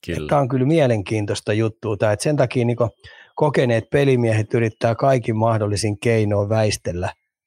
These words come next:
Speaker 2: sellaisen, että se joutuu johonkin neljän vuoden jälleenrakennustouhuun. Se on meinaa raskasta hommaa. Tiedätkö sä, että sä saat, sun voittoprosentti on siinä kolmenkymmenen pinnan,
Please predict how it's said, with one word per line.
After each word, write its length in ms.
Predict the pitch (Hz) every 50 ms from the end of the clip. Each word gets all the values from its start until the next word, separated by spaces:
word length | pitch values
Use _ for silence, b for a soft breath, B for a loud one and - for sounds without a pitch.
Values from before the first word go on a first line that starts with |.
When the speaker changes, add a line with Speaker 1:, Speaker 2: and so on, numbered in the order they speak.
| _ _
Speaker 2:
sellaisen, 460 | - - 131 117 113 107 101 - 110
että 140 | 107 - -
se 80 | - 113
joutuu 360 | 110 110 107 104 - 110 110
johonkin 540 | 110 117 113 110 110 107 98 95 - 107 110
neljän 340 | 117 120 120 110 107 104 101
vuoden 360 | 107 107 104 107 104 110 - _ _ -
jälleenrakennustouhuun. 1300 | 117 117 113 110 104 101 107 107 104 92 101 107 107 104 - - - 101 - 98 - - - - _ _ _ _ - -
Se 80 | - 127
on 100 | 123 117
meinaa 280 | 113 110 107 107 107
raskasta 520 | 101 117 120 110 - - 101 - - 104 95
hommaa. 440 | 104 104 98 101 101 101 98 - - _ _ _ _
Tiedätkö 280 | - 120 110 107 101 -
sä, 80 | 117
että 100 | 107 -
sä 60 | - 107
saat, 240 | 101 117 110 104 - _ b b b b b b b b b b b _ _ _ _ -
sun 300 | - - - 117 110 117
voittoprosentti 720 | 120 127 123 - - 104 104 107 101 95 110 95 - - 120
on 80 | 110
siinä 180 | 101 - 110 110 110
kolmenkymmenen 760 | 127 123 120 110 110 110 107 - 117 95 92 87 85 82 - -
pinnan, 340 | - 85 80 - - 104